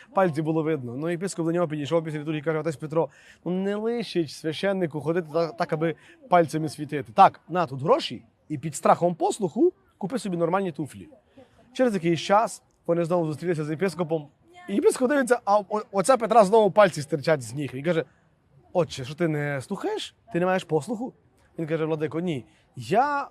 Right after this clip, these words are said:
чесно, я купив собі туфлі, і файні були туфлі, але прийшов до мене чоловік,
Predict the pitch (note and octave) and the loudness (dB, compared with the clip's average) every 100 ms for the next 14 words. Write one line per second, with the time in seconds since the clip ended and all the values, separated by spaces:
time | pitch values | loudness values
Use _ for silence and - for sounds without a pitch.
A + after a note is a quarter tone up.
0 | - - A3 A#2+ A2+ - _ _ _ F3+ | -10 2 2 2 -12 -18 _ _ _ -2
1 | G3+ G#3 C4 F3+ D#3+ C3+ C3 G2+ A2 C3 | -2 -4 -4 -4 -6 -8 -12 -12 -16 -14
2 | C#3 G3 A#3 G#3+ F3 E3+ D3 E3 D3+ G3 | -2 0 0 -2 -2 -4 -4 -8 -8 -12
3 | - _ _ - - _ E3 G3 F#3+ G3+ | -14 _ _ -20 -20 _ 2 2 0 -2
4 | A#3+ A#3+ A#3+ F#3+ G#3 E3 F3 | 0 0 -2 -4 -4 -4 -4